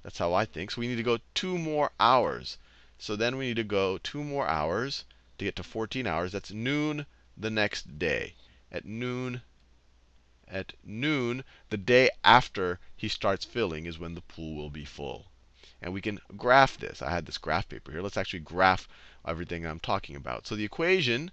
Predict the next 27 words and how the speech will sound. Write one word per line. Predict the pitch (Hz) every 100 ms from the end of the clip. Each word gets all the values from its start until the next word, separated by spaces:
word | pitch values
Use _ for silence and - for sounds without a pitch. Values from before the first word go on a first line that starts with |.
| - - _ -
I | 101
wrote | 104 - 107 110 120 120
it | 123 -
over | 110 104
here. | 107 151 127 127
Fullness | - 147 143 143 -
is | 110
equal | 117 120
to | 120 101
one | - 107 123
fourteenth | - 127 120 - 139 131 - - - -
times | - 113 107 107 -
t. | - 147 107 156 - - - _ - - - -
So | -
let's | 156 175 -
assume | 135 - 147 131
that | -
each | 135 -
of | 120
these | 110 95
notches | 98 95 - 87
is | 80
two. | - 101 64
So | - 80
that | 85
is | 80 -
two, | - 135 123 120 117